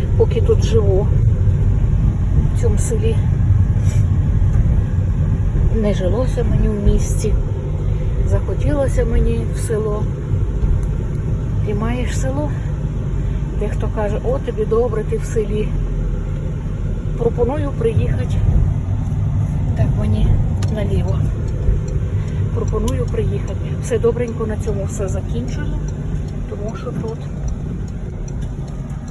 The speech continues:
бачите, навіть не пропустить ніхто. Але машин нема. Отак, отут часом, ще трошки поговорю, тут часом, як виїжджаєш, в час пік,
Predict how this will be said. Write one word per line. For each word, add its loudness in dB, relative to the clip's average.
бачите, -8
навіть -8
не -8
пропустить -10
ніхто. -10
Але -4
машин -8
нема. -6
Отак, -4
отут -2
часом, -2
ще -2
трошки -2
поговорю, 2
тут 0
часом, 2
як 0
виїжджаєш, 0
в 0
час 0
пік, 0